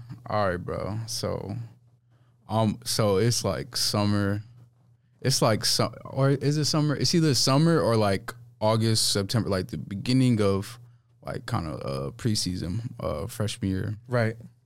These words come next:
Speaker 1: And so we had a, this is, like, kinda beginning of, like, practice. So this is, like, the real deal, like, playing no games. We getting ready for game time.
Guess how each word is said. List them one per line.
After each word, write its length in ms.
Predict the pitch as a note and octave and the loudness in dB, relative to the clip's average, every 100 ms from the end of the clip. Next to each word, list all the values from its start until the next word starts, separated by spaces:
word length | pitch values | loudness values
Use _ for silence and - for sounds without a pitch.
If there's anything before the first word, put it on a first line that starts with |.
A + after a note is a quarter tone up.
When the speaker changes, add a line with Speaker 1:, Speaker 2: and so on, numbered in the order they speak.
| _ - | _ -6
Speaker 1:
And 160 | G2+ G#2 | -2 0
so 500 | - G#2 G2 F#2+ G2 - _ _ _ _ | 2 2 2 0 -2 -6 _ _ _ _
we 120 | A#2 | 0
had 200 | A#2 G2+ | 2 0
a, 120 | F#2 - | -2 -4
this 260 | G#2+ B2+ C3+ | 0 2 2
is, 80 | |
like, 200 | A2 G2+ | 2 0
kinda 260 | - A#2+ G#2 | 0 0 0
beginning 400 | G2 G2+ G#2+ G#2 | -2 0 0 2
of, 80 | G2 | 0
like, 200 | F#2+ - | -4 -6
practice. 680 | - A2+ G#2 - - - - - - _ _ _ | -2 -2 -2 -4 -6 -6 -6 -14 -20 _ _ _
So 120 | - G2 | -6 -2
this 140 | A2 | 0
is, 60 | G2+ | -2
like, 180 | D2+ | -6
the 80 | - | -8
real 280 | - G2 G2 | -6 -2 -2
deal, 340 | E2 F#2+ F#2 F2 | -2 -4 -2 -4
like, 320 | C2 F2 - - - | -8 -10 -14 -20 -16
playing 320 | - F#2+ C#2 | -10 -8 -8
no 140 | B1 D#2+ | -8 -10
games. 400 | - C#2 B1 D2 | -8 -8 -8 -8
We 80 | F2 | -8
getting 180 | C2 | -8
ready 140 | B1 A#1 | -8 -10
for 120 | - | -14
game 360 | - - C2+ C#2+ | -16 -12 -12 -12
time. 300 | - - | -14 -16